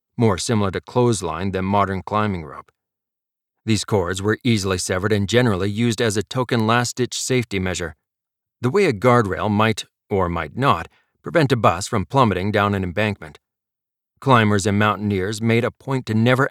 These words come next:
actually put their ropes to the test. Crampons, metal spikes used for traction on snow and ice, were practically unworkable because the straps that were used to fasten them to the leather boots restricted circulation to toes.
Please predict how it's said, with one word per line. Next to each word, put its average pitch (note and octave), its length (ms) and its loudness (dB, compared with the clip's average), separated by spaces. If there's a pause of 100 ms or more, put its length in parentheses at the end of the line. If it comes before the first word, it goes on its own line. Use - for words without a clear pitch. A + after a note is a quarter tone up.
actually A2+ 340 -2
put A2+ 180 -4
their G2 140 0
ropes G#2+ 340 0
to G2+ 120 -6
the E2+ 100 -8
test. F2+ 420 -4 (1080)
Crampons, F#2 600 2 (600)
metal G2+ 300 4
spikes F2+ 500 -6
used G#2+ 280 -2
for F#2+ 140 -6
traction A2 560 0
on F#2 160 -4
snow G#2 460 0
and F#2+ 120 -6
ice, G#2+ 320 -4 (400)
were A#2+ 120 4
practically C#3 540 4
unworkable A2+ 760 4
because A2+ 460 -2
the G2+ 100 -2
straps C3+ 480 0
that A2 160 0
were G2+ 100 0
used G#2+ 420 -2
to G2 80 -6
fasten F#2 440 -6
them F#2 180 -4
to F#2 120 -10
the F#2 100 -4
leather G2 260 -2
boots A2+ 380 -6
restricted G2+ 520 -6
circulation A2 720 -2
to E2 80 -10
toes. F#2 520 -2